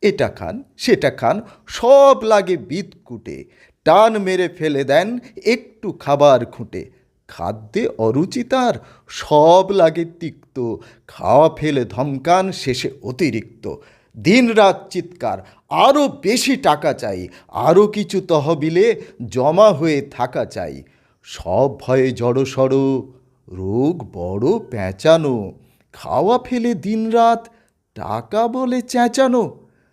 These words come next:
ডাক্তার কবিরাজ ফিরে গেল বাড়িতে, চিন্তা পাকালো জট নায়েবের দাড়িতে। নায়েব অনেক ভেবে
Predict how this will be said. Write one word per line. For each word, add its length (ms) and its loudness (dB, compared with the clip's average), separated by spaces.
ডাক্তার 640 2
কবিরাজ 760 0
ফিরে 340 4
গেল 300 0
বাড়িতে, 580 -8
চিন্তা 560 -4
পাকালো 540 0
জট 500 0
নায়েবের 1160 -4
দাড়িতে। 640 -4
নায়েব 580 2
অনেক 520 2
ভেবে 500 4